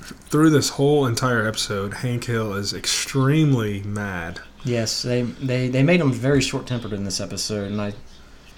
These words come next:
Speaker 2: I think they, uh, as you see in the other episodes, as it goes later in the seasons, he mellows out. Kinda understands it ain't gonna go his way.
Speaker 1: Yeah.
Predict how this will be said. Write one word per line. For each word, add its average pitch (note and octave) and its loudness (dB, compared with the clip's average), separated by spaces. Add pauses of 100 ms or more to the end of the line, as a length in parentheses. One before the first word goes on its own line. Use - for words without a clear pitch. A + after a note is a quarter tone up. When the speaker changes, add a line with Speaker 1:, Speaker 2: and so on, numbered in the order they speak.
(1400)
Speaker 2:
I A#2 -8
think A#2+ -6
they, G#2+ -2
uh, G2 -4 (1080)
as B2 0
you G#2+ -4
see B2 -2
in A#2 0
the A2+ 0
other A2+ 2
episodes, A2 -2
as G#2 -2
it G2+ -6
goes G#2 -4
later A#2+ -2
in G2+ -4
the G2+ -4
seasons, G#2 -2
he G#2 -6 (380)
mellows G2+ -2
out. F#2 -2 (840)
Kinda G#2 -8
understands F#2+ -6
it G2 -6
ain't F#2 -4
gonna F#2 -6
go G2 -6
his F#2+ -8
way. G2 -8
Speaker 1:
Yeah. G2 -2